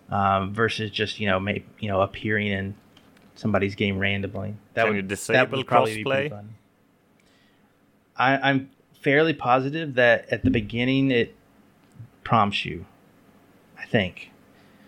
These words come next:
Speaker 1: One thing to note is, like, everything that you do, you get stars. So these online races, uh,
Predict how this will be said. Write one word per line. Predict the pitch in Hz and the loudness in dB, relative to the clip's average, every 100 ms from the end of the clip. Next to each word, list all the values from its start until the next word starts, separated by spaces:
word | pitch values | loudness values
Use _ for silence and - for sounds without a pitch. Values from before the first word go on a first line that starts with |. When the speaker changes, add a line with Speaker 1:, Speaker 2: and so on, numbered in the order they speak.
| - - - _ _ _ - | -20 -20 -20 _ _ _ 0
Speaker 1:
One | 147 196 | 2 4
thing | 202 180 | 4 2
to | 151 | 2
note | 135 131 113 | 4 4 2
is, | 117 120 | -2 -2
like, | 113 | 0
everything | 127 151 175 180 170 | 0 2 2 2 0
that | 127 | 0
you | 123 | 0
do, | 117 117 131 135 | 2 4 4 2
you | 120 | 0
get | 117 104 | 0 -2
stars. | - 110 113 117 120 | 0 2 4 2 -2
So | - 110 | -2 -2
these | 110 104 - _ | -2 -6 -18 _
online | - 127 123 113 | 2 4 4 2
races, | 113 113 - 117 110 - | 0 0 -4 -6 -6 -6
uh, | 104 104 101 98 101 | 0 4 4 2 -2